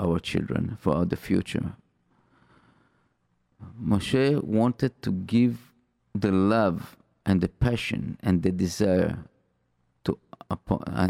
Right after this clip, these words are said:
on Israel, on the land of Israel. That, you know, that the, the, the, the Israelite, that the people that was with him, you know, all the forty years that follow him,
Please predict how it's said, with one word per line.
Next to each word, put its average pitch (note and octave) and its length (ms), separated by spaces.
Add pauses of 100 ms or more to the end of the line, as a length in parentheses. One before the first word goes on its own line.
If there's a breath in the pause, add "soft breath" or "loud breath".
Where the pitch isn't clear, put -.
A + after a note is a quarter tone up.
(140)
on F#2 180
Israel, - 420 (1000)
on F2+ 140
the E2+ 100
land F#2 220
of F2+ 160
Israel. - 340 (680 soft breath)
That, - 240
you A2+ 80
know, A2 300 (380 soft breath)
that - 160
the, G2+ 140
the, F2 240 (260)
the, G2 140 (580)
the F2+ 200
Israelite, A#2 580
that - 120
the - 80
people A#2+ 340
that G#2 180
was G2 220
with F#2 200
him, G2 260
you F2 80
know, F2+ 140
all F#2 220
the - 140
forty A2 360
years - 560
that - 120
follow G2+ 340
him, G#2 260